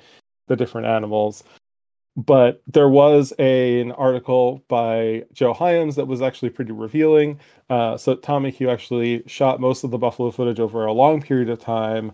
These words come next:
Basically, like, that whole, there was, like, a whole two-year period where he was out there, you know, just being patient, sort of getting the herd to, I guess, like, trust him <laughs> in a way. He covered himself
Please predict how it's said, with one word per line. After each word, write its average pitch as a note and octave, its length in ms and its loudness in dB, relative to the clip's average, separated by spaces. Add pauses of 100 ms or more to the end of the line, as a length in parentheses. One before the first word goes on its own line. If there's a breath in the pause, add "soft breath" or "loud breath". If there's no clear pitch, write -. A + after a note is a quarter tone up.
(300 soft breath)
Basically, B2 520 0 (260)
like, A2+ 200 -2
that A2 180 0
whole, A#2+ 680 2 (120)
there B2+ 100 -2
was, A#2 60 -2
like, A2+ 100 -2
a G2+ 60 -8
whole A#2+ 160 -4
two-year A#2 380 -4
period A2+ 500 -2
where A#2+ 120 -6
he A2+ 180 -8
was G#2+ 420 -8 (380 soft breath)
out A2+ 220 2
there, G#2+ 340 0 (480 soft breath)
you C3 100 -2
know, A2+ 140 -2 (340)
just C3+ 240 2
being C#3+ 260 4
patient, B2+ 640 0 (540)
sort A#2 220 -2
of G2+ 180 -2
getting C3 680 2
the A#2 400 -2
herd A#2+ 420 -2
to, A#2+ 100 -8
I A#2 80 -4
guess, A2+ 240 -6
like, - 240 -12
trust - 380 -6
him D#3 240 -2 (120)
<laughs> - 120 -20
in D#3 140 0
a D#3+ 80 -2
way. E3 420 0 (340 loud breath)
He C#3 140 -2
covered C3+ 320 0
himself C3 440 0